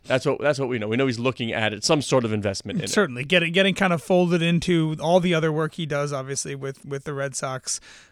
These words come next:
Speaker 2: with Liverpool, uh, his extensive knowledge of nascar already. Um, that seems like a good result for nascar, and I think it also says something, right? That, that someone who is intimately familiar with the, but we talk a lot about, you know, nascar's declines,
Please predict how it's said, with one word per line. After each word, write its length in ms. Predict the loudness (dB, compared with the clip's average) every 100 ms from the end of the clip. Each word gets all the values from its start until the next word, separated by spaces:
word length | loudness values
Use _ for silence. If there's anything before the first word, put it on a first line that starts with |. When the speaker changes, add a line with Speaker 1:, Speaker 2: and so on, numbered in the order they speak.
| -8
Speaker 2:
with 200 | -6 -4
Liverpool, 680 | -2 -4 -4 -2 0 -2 -6 _ _
uh, 180 | -6 -4
his 320 | -2 -2 -4 -8
extensive 580 | -8 -4 -2 0 0 0
knowledge 500 | 0 0 0 -2 -4
of 240 | -6 -4
nascar 680 | -2 -2 -4 -2 -2 0 -2 -6
already. 560 | -6 -4 -4 -4 -6 -10 -20 _ -10
Um, 480 | -8 -6 -6 -8 -4
that 200 | 2 2
seems 160 | 2 2
like 100 | 0
a 80 | 0
good 180 | 0
result 360 | 0 -2 -2 -4
for 120 | -4
nascar, 360 | -2 -2 0 0
and 80 | 0
I 60 |
think 140 | 0 0
it 80 |
also 240 | 0 4 4
says 260 | 6 6
something, 300 | 6 2 -2
right? 220 | -2 -2 -2
That, 200 | -2 -2
that 160 | -4
someone 340 | 0 2 2 2
who 180 | 0
is 260 | 0 0 -2 -6 -16 _ 4
intimately 520 | 4 6 6 6 2
familiar 580 | 2 4 8 8 8 6
with 180 | 0
the, 80 | -2
but 140 | -4 -2
we 120 | 0
talk 180 | 0 2
a 40 |
lot 200 | 4 4
about, 340 | 2 0 -2 -6
you 120 | -6
know, 100 | -4
nascar's 520 | -4 -6 -6 -6 -8
declines, 920 | -10 -12 -6 -4 -4 -4 -6 -4 -6